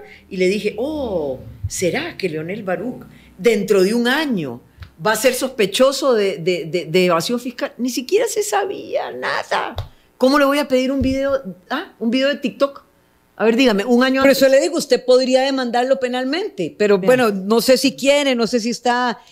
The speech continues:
Speaker 2: eh,
Speaker 1: ¿Para qué?
Speaker 2: interesada, no sé.
Speaker 1: Vea, Evelyn, yo estoy suficientemente golpeada, insultada, vilipendiada, lo que usted le quiera decir, porque yo estoy consciente de que yo soy una de las cabezas visibles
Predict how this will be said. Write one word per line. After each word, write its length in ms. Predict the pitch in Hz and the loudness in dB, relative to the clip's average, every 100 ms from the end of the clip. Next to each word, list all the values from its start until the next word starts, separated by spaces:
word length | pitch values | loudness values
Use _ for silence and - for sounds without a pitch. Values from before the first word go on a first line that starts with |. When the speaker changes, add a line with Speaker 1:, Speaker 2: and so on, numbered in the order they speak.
| _ | _
Speaker 2:
eh, 500 | - 214 208 196 196 190 | -2 2 2 2 2 0
Speaker 1:
¿Para 200 | 196 196 | 0 0
qué? 80 | 214 | 0
Speaker 2:
interesada, 680 | 247 226 269 294 294 254 | 2 2 2 0 0 0
no 160 | 208 208 | -2 -4
sé. 300 | - 165 - _ | -4 -6 -6 _
Speaker 1:
Vea, 320 | 180 208 185 - | -2 0 0 0
Evelyn, 380 | 208 190 170 | 2 2 2
yo 80 | 170 | 2
estoy 260 | 202 226 226 | 2 2 0
suficientemente 1120 | 208 175 160 202 196 214 202 196 196 208 208 _ _ _ _ _ _ _ _ - | 0 -2 2 2 2 0 0 -2 -2 -4 -4 _ _ _ _ _ _ _ _ -8
golpeada, 1160 | 165 185 190 185 - 208 208 214 208 208 202 208 | 0 4 4 4 2 4 4 4 4 2 2 0
insultada, 1500 | 196 185 175 196 180 170 - 220 214 208 208 202 202 202 208 _ _ - | 0 0 0 0 0 -2 -2 2 4 4 4 2 2 0 -4 _ _ -10
vilipendiada, 1600 | 175 214 214 214 175 196 196 190 226 226 220 214 214 214 208 208 _ _ _ - 165 170 | -2 2 2 0 2 2 4 4 4 4 4 2 2 0 -4 -12 _ _ _ -14 -10 -2
lo 240 | 226 220 | 2 2
que 80 | 214 | 2
usted 320 | 202 - 269 | -4 2 2
le 100 | 262 | 2
quiera 200 | - 226 226 | -2 -4 -2
decir, 400 | 190 190 185 - | -4 -6 -8 -6
porque 400 | 185 165 175 - | -8 -6 -8 -8
yo 240 | 165 190 220 | -4 0 0
estoy 260 | 220 214 | 0 -4
consciente 640 | 202 214 202 196 170 - - | -2 -4 -4 -4 -4 -6 -10
de 180 | 160 160 | -8 -4
que 120 | 160 | -4
yo 120 | 156 | -2
soy 140 | 185 | -2
una 120 | 185 185 | -2 -2
de 40 | |
las 80 | 185 | -6
cabezas 400 | 170 160 156 170 | -6 -6 -6 -10
visibles 580 | 160 170 156 147 160 | -10 -8 -8 -10 -16